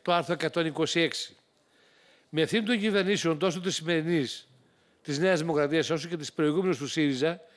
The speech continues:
οι απόφοιτοι των σχολών αε πενταετούς φοιτησης γεωπονίας, δασολογίας, ιχθυολογίας, που προέκυψαν από την κατάργηση των τεϊ την περίοδο δεκαοκτώ δεκαεννιά,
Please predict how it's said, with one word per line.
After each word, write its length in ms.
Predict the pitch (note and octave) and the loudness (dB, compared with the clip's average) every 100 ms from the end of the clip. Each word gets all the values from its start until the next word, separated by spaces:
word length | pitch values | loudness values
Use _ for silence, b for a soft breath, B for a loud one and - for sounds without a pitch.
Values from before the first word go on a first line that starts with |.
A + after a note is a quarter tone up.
| B B B | B B B
οι 160 | E3+ E3 | 0 2
απόφοιτοι 340 | D#3+ A#3+ G3+ | 2 0 0
των 100 | A3 | -4
σχολών 400 | - F#3 G3 F#3+ | -2 0 2 2
αε 440 | F3+ D#3 E3+ C3+ - b b b | 2 4 4 2 -2 b b b
πενταετούς 640 | E3+ D#3 D#3+ C#3+ C#3+ - - | -2 2 2 2 0 -2 0
φοιτησης 500 | G3+ F3+ D#3 D3 C3 | 0 0 -2 -4 0
γεωπονίας, 840 | C#3 B2 B2+ A#2+ B2 C3 D#3 - b b b - | 0 0 -2 -2 -2 -4 -6 -16 b b b -4
δασολογίας, 800 | D#3 E3+ D#3 D#3 B2 D3+ D3 - | 0 2 2 2 2 0 0 -2
ιχθυολογίας, 800 | D3 D#3 C#3 C#3 C3 D3+ C#3+ - B B B B - | -4 -2 0 0 2 0 0 -4 B B B B -8
που 120 | D3 | -4
προέκυψαν 520 | D#3 F#3 G3+ - F#3+ | 2 2 2 0 0
από 120 | D#3 | 0
την 160 | D3 C#3+ | -2 -2
κατάργηση 480 | C#3 - G3+ F#3 - | -2 0 0 -2 -4
των 160 | D#3 | -4
τεϊ 420 | C#3 C#3 C3+ D#3 b b b b | 0 2 2 0 b b b b
την 160 | E3+ C#3+ | -4 0
περίοδο 360 | C#3 F3+ F#3+ | 2 4 4
δεκαοκτώ 520 | E3+ D#3+ D3 C3 - F3+ | 2 0 0 0 0 0
δεκαεννιά, 640 | D#3+ C#3+ B2+ C3 C#3 | 0 0 0 -2 -2